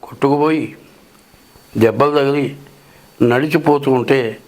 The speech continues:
ఏ గోడ మీద పడతాడో, ఎక్కడ పడతాడో తెలియదు. ఒళ్ళంతా దెబ్బలు తగిలి, నాలికంతా బాగా కొరుక్కొని, ఆ ఫిట్ వచ్చినప్పుడు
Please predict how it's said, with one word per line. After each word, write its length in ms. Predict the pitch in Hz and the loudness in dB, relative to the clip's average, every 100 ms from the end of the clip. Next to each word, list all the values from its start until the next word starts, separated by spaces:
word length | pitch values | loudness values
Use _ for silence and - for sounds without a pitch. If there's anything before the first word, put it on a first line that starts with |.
| _ _ _ _ - | _ _ _ _ 0
ఏ 160 | 120 131 | 2 2
గోడ 320 | 117 123 139 | 2 0 0
మీద 180 | 139 135 | -4 -6
పడతాడో, 600 | 127 117 123 120 120 113 | -8 -8 -8 -8 -6 -8
ఎక్కడ 260 | 107 131 | -6 -4
పడతాడో 480 | 123 120 117 127 123 | -4 -6 -6 -4 -6
తెలియదు. 440 | 113 123 135 123 - _ _ _ _ _ - | -8 -6 -4 -4 -10 _ _ _ _ _ -2
ఒళ్ళంతా 460 | 113 117 120 - 117 | 0 2 0 -2 -2
దెబ్బలు 400 | 104 110 135 127 | 0 0 0 -2
తగిలి, 360 | 113 120 127 - _ _ _ _ _ _ | -4 -6 -12 -18 _ _ _ _ _ _
నాలికంతా 840 | 110 120 151 170 170 143 143 113 104 _ _ _ _ _ _ _ _ _ _ _ | -2 0 0 0 -2 -2 -4 -6 -8 _ _ _ _ _ _ _ _ _ _ _
బాగా 440 | 120 117 147 175 170 | -2 0 0 0 -2
కొరుక్కొని, 880 | - - 160 196 - 190 160 104 - - - _ _ _ _ _ - | -2 0 0 0 0 0 -2 -6 -14 -20 -20 _ _ _ _ _ -2
ఆ 100 | 120 | -2
ఫిట్ 260 | 110 113 | -2 -2
వచ్చినప్పుడు 560 | 143 135 120 117 127 | -2 -2 -4 -2 -4